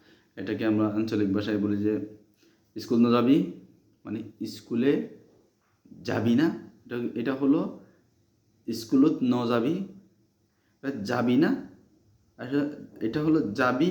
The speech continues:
না", নাটা আমরা আগে নিয়ে আসি, "ন যাবি?" কিংবা "যাবি না?" "যাবি না" হলো সাধু ভাষা, আর "ন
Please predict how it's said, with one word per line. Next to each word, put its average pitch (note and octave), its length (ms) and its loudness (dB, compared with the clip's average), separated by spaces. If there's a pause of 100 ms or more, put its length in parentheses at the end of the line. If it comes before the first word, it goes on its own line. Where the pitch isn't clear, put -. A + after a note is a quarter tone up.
না", G#2+ 160 2 (220)
নাটা C3+ 360 0
আমরা C3+ 200 4
আগে G#2+ 220 0
নিয়ে G2+ 180 2
আসি, F#2+ 200 -4 (160)
"ন G#2+ 100 -2 (100)
যাবি?" B2 260 2 (1800)
কিংবা A2 240 -2
"যাবি A2 260 2
না?" E3 120 6 (1160)
"যাবি C3+ 320 6
না" D#3+ 100 6
হলো F3 260 0 (1080)
সাধু C3+ 280 -2
ভাষা, G2 240 -4 (600)
আর G#2+ 140 -4
"ন A2 100 4